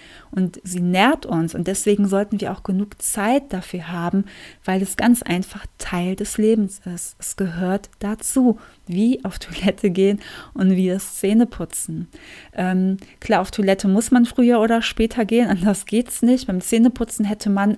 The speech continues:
eigentlich noch sogar die Wahl. Man könnte es auch sein lassen und würde vielleicht jeden Tag ein paar Minuten sparen. Aber die meisten Menschen putzen sich ja dann doch die Zähne, weil wenn man sich nicht die Zähne putzt, hat man erstmal irgendwann Mundgeruch,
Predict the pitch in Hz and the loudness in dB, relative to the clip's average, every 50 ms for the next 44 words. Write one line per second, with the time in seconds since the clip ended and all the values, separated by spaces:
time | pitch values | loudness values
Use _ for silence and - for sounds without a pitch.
0 | - - 175 190 226 262 262 302 302 294 - - 247 - - 226 220 - - - | -2 -2 2 4 4 4 6 4 2 2 2 -2 -4 0 0 -2 -2 -2 -6 -6
1 | 196 190 190 175 - 185 170 160 156 156 160 170 233 277 294 269 208 185 - - | -4 -4 -4 -4 -2 -2 -2 -2 -4 -4 -2 0 2 4 4 4 2 2 0 -2
2 | 214 208 - - - - - - - 190 170 160 160 175 226 262 254 233 202 202 | -4 -4 -4 -8 -12 -12 -12 -10 -10 -8 -6 -6 -2 2 4 6 6 6 4 2
3 | 202 - - 226 208 190 190 185 190 190 196 196 190 190 - - - - - - | 0 -2 -2 -2 -2 -2 -2 -2 0 0 0 0 -2 -2 -8 -18 -18 -18 -20 -20
4 | - - - - - - 202 196 196 - - - 196 220 277 302 381 359 - - | -20 -20 -20 -10 -6 -2 -2 -2 -2 -4 -4 -2 2 2 2 2 2 0 -2 -2
5 | 233 220 226 - - 196 196 - - - 214 214 226 226 233 240 240 - 269 254 | -2 -2 -2 -2 -2 -4 -4 -2 -2 0 2 4 4 6 4 4 2 0 -2 -4
6 | - - - - 196 185 175 175 180 190 220 214 - - - - - - - - | -4 -6 -6 -4 -4 -4 -2 -2 -2 -2 -2 -2 -6 -14 -20 -20 -20 -18 -10 -4
7 | - 190 202 202 220 214 214 220 202 202 196 208 254 294 302 - - - 233 220 | -2 0 0 0 0 0 2 2 2 2 4 4 2 2 2 0 0 2 2 2
8 | 202 196 196 202 - - 226 220 214 - - 214 - - - 208 196 202 - - | 2 2 0 -2 -2 0 -2 -2 -2 -4 -8 -10 -6 -4 -4 -2 -2 -4 -6 -6
9 | 208 190 196 180 175 165 - - - 226 - - - - 196 - - - - - | -6 -4 -4 -4 -4 -2 0 0 0 0 0 -4 -10 -10 -12 -10 -8 -6 -4 -2
10 | 170 170 170 175 185 208 247 269 - - - - - - - - 185 190 190 196 | -2 -2 -2 0 0 0 0 -2 -2 -8 -20 -20 -20 -10 -6 -4 -2 0 0 0
11 | 196 190 185 190 - - 214 240 320 320 - - 214 - - - 196 185 175 175 | 0 0 -2 -2 0 2 4 4 4 2 0 -6 -6 -6 -6 -6 -6 -4 -6 -6
12 | 170 - - 220 226 - - - 208 202 - 196 190 185 185 185 - - 180 196 | -6 -4 -4 -4 -2 -4 -6 -8 -8 -8 -6 -4 -2 -2 -2 -4 -4 -4 -6 -6
13 | - - - 185 180 180 180 - - - 180 185 196 190 190 180 180 180 180 175 | -6 -6 -4 -4 -4 -4 -6 -6 -4 -2 0 2 2 2 4 2 2 2 2 0
14 | 175 175 170 175 190 240 269 - - - 240 226 240 247 254 - | 0 0 2 4 4 4 4 2 2 0 0 4 4 4 2 2